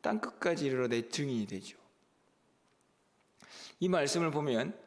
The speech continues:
이 복음이 어떻게 선포되는가, 어디까지 확장되는가를 드러내지만 땅끝까지 가는 사람들이 누구입니까? 사람이죠.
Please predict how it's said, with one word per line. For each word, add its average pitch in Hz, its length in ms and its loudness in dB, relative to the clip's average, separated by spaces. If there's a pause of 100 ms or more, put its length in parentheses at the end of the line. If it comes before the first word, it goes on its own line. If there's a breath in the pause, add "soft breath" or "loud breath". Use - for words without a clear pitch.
(420 loud breath)
이 180 80 0
복음이 185 320 4
어떻게 180 300 2
선포되는가, 156 1040 0
어디까지 170 460 0
확장되는가를 147 840 2
드러내지만 117 680 0 (720 loud breath)
땅끝까지 220 540 2
가는 139 240 0
사람들이 113 400 0
누구입니까? 120 680 -4 (1500 soft breath)
사람이죠. 175 640 -2